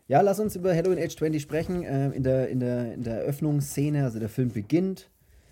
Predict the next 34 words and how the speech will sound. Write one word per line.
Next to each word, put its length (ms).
mit 540
einem, 560
mit 120
einer 240
Szene, 320
bei 160
der 400
eine 260
Frau, 640
am 140
Anfang 220
weiß 180
man 100
noch 80
gar 100
nicht, 160
wer 140
und 100
was 140
da 80
los 240
ist, 200
die, 340
bei 80
der 120
wird 120
eingebrochen. 760
So. 240
Und 300
zwar, 640
äh, 420
will 420
sie 140
halt, 200